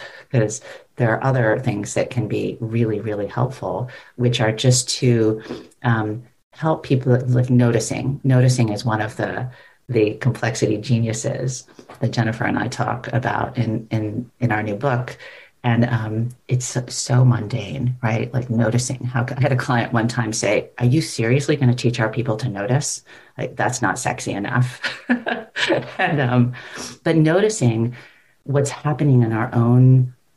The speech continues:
bodies in certain situations, in our, in our emotions, our thoughts, our bodies, it's so innate in us, and just, we don't often take the time to do it. So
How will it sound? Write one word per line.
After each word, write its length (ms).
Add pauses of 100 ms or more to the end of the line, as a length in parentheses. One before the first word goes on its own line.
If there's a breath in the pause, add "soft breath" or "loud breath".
(120)
bodies 800
in 180
certain 320
situations, 1040
in 120
our, 280
in 160
our 120
emotions, 500
our 120
thoughts, 360
our 100
bodies, 680 (680 loud breath)
it's 160
so 760 (100)
innate 400
in 180
us, 420
and 460 (1120)
just, 260
we 140
don't 180
often 260
take 220
the 80
time 280
to 120
do 180
it. 240 (520 soft breath)
So 500